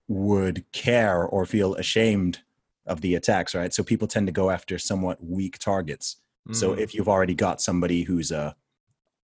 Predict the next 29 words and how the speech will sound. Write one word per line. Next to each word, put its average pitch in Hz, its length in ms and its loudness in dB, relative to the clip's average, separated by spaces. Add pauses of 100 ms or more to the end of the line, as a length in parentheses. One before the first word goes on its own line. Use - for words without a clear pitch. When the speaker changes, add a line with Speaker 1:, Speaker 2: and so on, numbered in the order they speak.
(200)
Speaker 1:
somewhat 98 600 2
part 110 400 2
of 95 120 -4
this 110 300 0
ideology 113 600 4
or 95 100 2
s-, - 140 -4
is - 160 -8
quite - 340 -2
tolerant 110 480 4
of 110 140 0
it 107 100 2
or 95 80 2
whatever, 104 480 2 (400)
they're 113 280 4
gonna 123 200 6
be 110 140 8
the 98 100 4
first 101 280 2
ones 95 320 2
to 85 320 -2 (580)
kinda 90 260 0
get, 101 200 0
get, - 300 -2
get 98 140 0
their 92 120 -2
heads 127 220 4
taken, 92 380 0
because 92 640 0